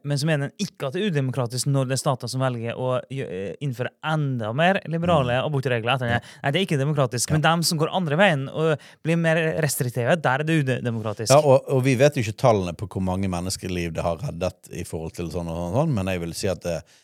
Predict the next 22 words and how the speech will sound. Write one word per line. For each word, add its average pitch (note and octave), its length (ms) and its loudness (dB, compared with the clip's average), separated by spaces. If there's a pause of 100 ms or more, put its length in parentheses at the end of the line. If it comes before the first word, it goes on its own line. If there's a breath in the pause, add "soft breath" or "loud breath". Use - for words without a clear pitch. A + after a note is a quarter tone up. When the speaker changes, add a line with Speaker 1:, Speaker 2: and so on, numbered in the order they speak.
(640 soft breath)
Speaker 2:
det G2 180 -4
var G2 120 0
jo D#2 100 -8
en F#2+ 100 -8
grunn A2+ 420 2
til F2+ 220 -6
at, - 380 -8
eh, E2 460 -4 (280)
til F2 140 -6
at D#2+ 80 -12
rødstrømpene F2 680 -6
reagerte E2 640 -6
i D#2+ 80 -10
hele E2 320 -8
Vesten D#2+ 460 -10
når D#2 160 -12
dette - 100 -14
skjedde, F#2 400 -2 (460 soft breath)
fordi F#2 160 -2
at - 80 -6
den E2+ 140 -6
første, - 500 -8